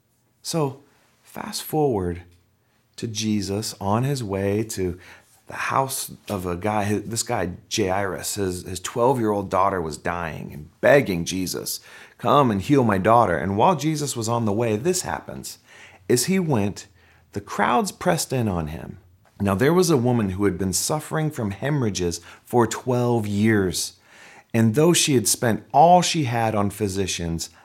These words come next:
none could cure her. She came up behind him and touched the fringe of his clothes, and immediately her hemorrhage stopped. Then Jesus asked, "Who touched me?"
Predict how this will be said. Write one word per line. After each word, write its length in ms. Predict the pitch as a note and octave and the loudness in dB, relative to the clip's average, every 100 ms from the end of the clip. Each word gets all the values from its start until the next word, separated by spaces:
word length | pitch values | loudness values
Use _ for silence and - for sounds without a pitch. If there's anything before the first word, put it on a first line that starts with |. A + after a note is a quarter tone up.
| _ | _
none 520 | F#2 G2 A#2 B2+ C#3 | -4 0 2 2 0
could 240 | - A#2 - | -2 -6 -4
cure 340 | - A#2+ A#2+ | -2 2 2
her. 320 | F#2+ C#2 - _ _ _ _ _ - | -2 -8 -10 _ _ _ _ _ -4
She 180 | - | -2
came 280 | B2+ E3+ E3+ | 2 4 4
up 140 | F3+ - | 4 2
behind 400 | A#2+ C#3+ D3+ A2 | 0 0 0 2
him 120 | G#2 | 2
and 200 | F#2+ G2+ | 0 0
touched 460 | - E3+ F#3+ - - - _ | 2 2 2 -2 -6 -20 _
the 100 | G#2+ | 0
fringe 640 | - - D#3 F3+ G3 F#3+ | 0 -2 2 4 6 4
of 200 | - D3+ | 4 2
his 140 | D#3 - | 2 0
clothes, 500 | - D3+ B2 G#2 G2+ | -2 2 4 4 2
and 200 | B2 A2+ | 0 0
immediately 1040 | A2 A2 D3+ G#3+ A#3 F3 C#3+ F2+ G2+ F#2 - - - | 2 2 4 6 6 6 4 4 -2 -4 -8 -20 -6
her 100 | B2 | -4
hemorrhage 520 | G#2+ B2+ C3 C3 A#2+ | 0 0 2 2 0
stopped. 540 | - G2 E2+ - - - _ _ _ _ _ _ | 0 -2 -4 -10 -16 -18 _ _ _ _ _ _
Then 280 | G2 B2 C3+ | 0 2 2
Jesus 440 | A#2+ B2 A2+ A#2 - | 2 0 0 -2 -4
asked, 520 | F#2 D#2+ - - - _ _ _ | -6 -6 -8 -10 -20 _ _ _
"Who 140 | E3 | -4
touched 340 | E3 F3+ G#3 - | -2 -4 -4 -8
me?" 300 | - - | -12 -12